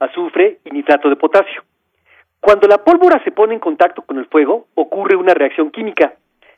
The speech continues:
Las tres sustancias mencionadas reaccionan y se producen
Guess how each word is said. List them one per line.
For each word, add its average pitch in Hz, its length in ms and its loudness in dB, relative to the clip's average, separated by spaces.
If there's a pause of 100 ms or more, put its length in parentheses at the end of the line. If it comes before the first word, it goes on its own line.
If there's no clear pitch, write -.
(100)
Las 170 260 0
tres 262 220 0
sustancias 214 600 2
mencionadas 151 520 2 (120)
reaccionan 175 600 0 (420)
y - 100 -14
se 185 120 0
producen 208 540 0